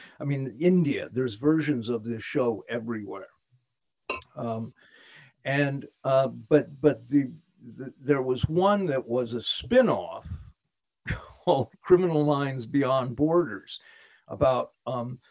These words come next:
a fictional, needless to say, F B I unit that, that, that travels the world on a massive private jet, um, uh, leaving a huge carbon footprint, no doubt,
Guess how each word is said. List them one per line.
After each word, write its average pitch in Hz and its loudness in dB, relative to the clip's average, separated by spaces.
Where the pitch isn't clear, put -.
a 131 -8
fictional, 123 -2
needless 113 -6
to 107 -16
say, 107 -8
F 131 -2
B 143 2
I 123 0
unit 123 -6
that, 123 -10
that, 120 -6
that - -6
travels 151 2
the 135 -2
world 131 0
on 117 -10
a 117 -8
massive 123 -8
private 113 -2
jet, 117 -4
um, 113 -6
uh, 101 -8
leaving 127 -6
a 110 -6
huge 139 0
carbon 175 2
footprint, 143 -2
no 101 -8
doubt, 101 -6